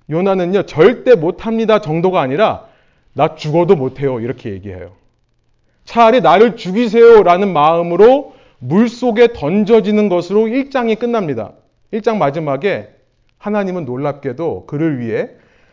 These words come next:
한 큰 물고기를 예비하셔서 삼키게 했다라는 기록으로 끝나게 되는데요. 저는 이게 실제로 가능한 일인지 잘 모르겠습니다. 많은 신학학자들은요, 실제로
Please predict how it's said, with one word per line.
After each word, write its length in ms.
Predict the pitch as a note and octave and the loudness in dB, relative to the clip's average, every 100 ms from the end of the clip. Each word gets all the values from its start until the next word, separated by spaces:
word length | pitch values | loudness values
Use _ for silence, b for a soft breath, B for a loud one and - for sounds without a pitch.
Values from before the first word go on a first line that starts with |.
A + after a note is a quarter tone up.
| b | b
한 320 | _ G#3+ A3+ A3 | _ -4 -4 -4
큰 340 | - C#4 A3 | -6 -2 0
물고기를 640 | D3 F3+ G3+ F#3 F3+ E3+ | -2 -2 -2 0 0 0
예비하셔서 960 | B2 C#3+ D3+ D#3+ D3 C3 A#2+ C#3+ F3+ C4+ | 0 0 0 -2 -2 -2 -4 -2 -4 -4
삼키게 540 | - - D4+ D4 A#3+ | -10 -4 -4 -4 -4
했다라는 580 | A#3 A3 F#3+ E3 D3 D#3 | -4 -2 -2 0 -2 -4
기록으로 640 | D3+ C3+ B2+ B2 D3+ C4 b b b _ | -6 -4 -4 -4 -4 -6 b b b _
끝나게 340 | A3 A3 F#3+ | -4 -2 0
되는데요. 480 | D#3+ C#3 B2+ G2+ G2+ - _ _ _ _ _ _ _ _ _ b b b b b _ | -2 -2 -4 -8 -12 -16 _ _ _ _ _ _ _ _ _ b b b b b _
저는 260 | C#3+ F#3+ | -6 -4
이게 160 | D3+ G3+ | -2 -4
실제로 380 | B3 A3+ G#3+ G#3+ | -4 -2 0 0
가능한 420 | B2+ C3 F#3 F3+ | -2 -6 -4 -6
일인지 480 | D3+ D3+ C3+ A#3 b b b | -6 -6 -8 -12 b b b
잘 180 | - D3 | -10 -6
모르겠습니다. 760 | B2+ C#3 E3 E3+ A#2+ G2 F#2+ - _ _ _ _ _ _ _ _ | -4 -4 -6 -8 -10 -10 -14 -18 _ _ _ _ _ _ _ _
많은 640 | D#3 C3+ B2 E3 F#3+ D3 - _ | -4 -2 -2 -2 -4 -6 -12 _
신학학자들은요, 920 | _ - A#3 A3 G#3+ - G3 E3 C#3+ D#3 | _ -4 -2 -2 -4 -4 -2 -2 -4 -6
실제로 800 | - A3 G3 C3+ D3 A#2+ F2 | -8 -4 -2 -2 -2 -4 -10